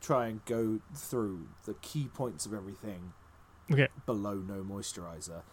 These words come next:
Speaker 1: and see if it feels better or worse than that. Do you think it's worse than having the slight abrasive qualities of rolling some dice around in your hands that might have, might have
Speaker 2: Um,
Speaker 1: hurt, might
Speaker 2: hmm.
Speaker 1: have t-,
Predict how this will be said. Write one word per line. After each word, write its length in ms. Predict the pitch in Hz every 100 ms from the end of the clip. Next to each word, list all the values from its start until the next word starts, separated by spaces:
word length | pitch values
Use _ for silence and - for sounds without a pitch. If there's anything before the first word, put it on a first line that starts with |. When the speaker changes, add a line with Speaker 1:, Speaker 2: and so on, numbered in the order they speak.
| - -
Speaker 1:
and 120 | 95
see 340 | - - 92 - - -
if 160 | - 95
it 100 | -
feels 300 | 101 95 107
better 340 | 110 107 101
or 80 | 95
worse 280 | 90 90 -
than 120 | 90
that. 220 | 80 - - - - - - - -
Do 100 | 160
you 140 | 170
think 420 | - 165 135 - - -
it's 220 | - -
worse 500 | 120 127 110 113 -
than 200 | - 104
having 320 | 117 113 110
the 60 | 110
slight 640 | - - 139 151 156 - -
abrasive 480 | 127 123 117 123
qualities 500 | - 110 104 110 98 -
of 160 | 98
rolling 320 | 107 110 107 107
some 160 | 101
dice 320 | 101 104 95
around 260 | 87 87 82 82
in 60 | 85
your 100 | 90
hands 300 | 87 76 -
that 120 | 76
might 320 | 90 90 87
have, 200 | 82 78 - - - - - - - -
might 460 | 160 160 160 156
have 80 | 156
Speaker 2:
Um, 260 | 151 151 - - - - - - - - -
Speaker 1:
hurt, 260 | - 160 - -
might 200 | 147 165
Speaker 2:
hmm. 60 | -
Speaker 1:
have 60 | 156
t-, 80 | -